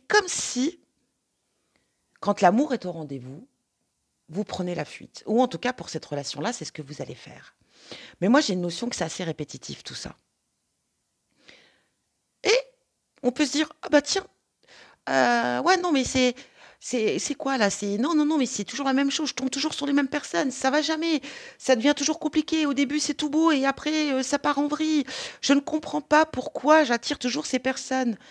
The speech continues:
Mais est-ce que c'est pas vous le problème ? Soit vous attirez toujours les mêmes personnes, ça fera toujours partie de votre karma, mais ça peut être aussi le fait que ça soit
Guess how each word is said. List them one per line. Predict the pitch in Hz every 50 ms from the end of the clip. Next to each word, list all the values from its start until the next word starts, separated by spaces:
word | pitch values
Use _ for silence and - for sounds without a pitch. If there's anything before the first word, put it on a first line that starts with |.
| - - - _ -
Mais | 185
est-ce | - -
que | - 320
c'est | 302 - - 349
pas | 339 339 277 254
vous | 240 190 190 240 285 302
le | 262
problème ? | - - - 202 175 190 190 190 196 185 165 - _ _ _ _ _ _ _ _ _ _ _ _ _ _ _ _ _ _ _ _ _ _ _ _ _ _ _ _ _ _ _ _ _ _ _ _ _ _ _ _ _ _ _ _ _ _ -
Soit | - - - 330 311
vous | 214 196
attirez | 180 165 - 156 151
toujours | 143 - 151 156
les | 151
mêmes | 151 147 151
personnes, | - 208 - - 320 349 330 254 - - _ _ _ -
ça | - - -
fera | - - - 151
toujours | - - 151 -
partie | - - - - -
de | 160 135
votre | 151 - - -
karma, | 156 - 214 233 254 277 339 - _ _ _ _ _ - - - - - - - - _ _ _ -
mais | 254 370 403
ça | 381 - 277 254
peut | - 208
être | 185 175 - -
aussi | 165 165 - - 262 302 - _ _ _ _ _ _ _ _
le | - 170
fait | 180 175 269
que | 262 -
ça | - 175
soit | - - - - - - 180 156